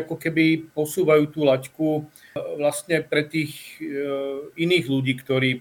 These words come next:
proste majú, e, sa hnevajú na novinárov a proste niečo im vyčítajú a majú pocit, že tí novinári klamú. Takže, no, to, že nejaký Fico tu hucká proti novinárom, neznamená, že,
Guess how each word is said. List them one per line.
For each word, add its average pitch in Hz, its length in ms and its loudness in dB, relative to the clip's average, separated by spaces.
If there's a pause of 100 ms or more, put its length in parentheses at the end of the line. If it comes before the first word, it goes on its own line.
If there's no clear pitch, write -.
proste 120 320 -8
majú, 127 480 0
e, - 480 -16
sa 131 160 -8
hnevajú 143 400 4
na 143 80 2
novinárov 139 720 2
a - 80 -6
proste 127 240 -14
niečo 123 240 -6
im 123 160 -4
vyčítajú 131 480 0
a 127 80 2
majú 123 240 -2
pocit, 123 320 -10
že 120 140 0 (420)
tí 127 140 0
novinári 123 420 2
klamú. 135 540 2 (240)
Takže, 135 480 2 (160)
no, 135 280 -4
to, 147 160 0
že 156 120 2
nejaký 139 440 2
Fico 143 440 0
tu 151 120 -6
hucká 135 760 4 (240)
proti 131 320 0
novinárom, 139 520 4
neznamená, 143 680 2
že, 139 360 4